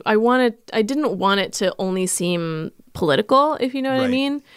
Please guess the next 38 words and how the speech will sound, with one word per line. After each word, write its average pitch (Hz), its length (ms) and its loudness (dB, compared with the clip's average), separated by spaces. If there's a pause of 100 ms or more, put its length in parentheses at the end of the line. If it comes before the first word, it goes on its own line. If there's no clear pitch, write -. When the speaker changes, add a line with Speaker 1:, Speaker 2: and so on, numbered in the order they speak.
(140)
Speaker 1:
Where 240 120 6
I 247 40 4
was 247 100 0
like, 226 180 2
"Yeah, 277 280 2
that 220 340 0
he, 233 260 -6
there 226 200 2
are 220 180 0
a 240 60 2
lot 220 160 0
of 202 60 -4
political 190 320 -4
themes 180 220 -4
in 180 60 -4
his 180 120 -8
work, 170 240 0
but 180 220 -2
he's 208 400 0
not 214 260 4
defined 170 480 -2
by 101 140 -6
that, 95 240 -6
I 170 140 -8
think." 123 360 -8 (380)
And 196 120 2
I 185 80 4
also 214 260 4
didn't 190 380 -2
want, 175 600 -4 (480)
just 247 200 0
because 359 200 2
every 202 240 4
other 196 140 2
monograph 170 400 -2
in 175 60 -6
the 165 60 -2
series 151 360 -4